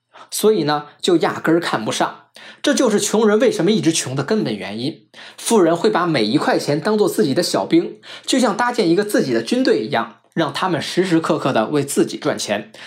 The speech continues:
自己出去攻城略地。穷人们则忍受不了这种搭建的过程，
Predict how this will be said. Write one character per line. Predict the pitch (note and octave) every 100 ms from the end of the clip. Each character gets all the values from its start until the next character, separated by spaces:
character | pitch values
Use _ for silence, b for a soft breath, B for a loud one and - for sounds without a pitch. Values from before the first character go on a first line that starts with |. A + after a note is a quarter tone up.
| B B
自 | - C4+
己 | E3+
出 | - C4
去 | A3+ E3
攻 | B3+ C4
城 | G3
略 | G#3 E3+
地。 | F#3+ E3 - - _ B B -
穷 | - C4
人 | G3
们 | F#3+ E3+ -
则 | A3
忍 | G#3+ B2+
受 | - A3
不 | F3+
了 | B2+
这 | D#3
种 | A#2+
搭 | - D#3+
建 | E3 -
的 |
过 | G#2+ G#2
程， | - A2 G#2+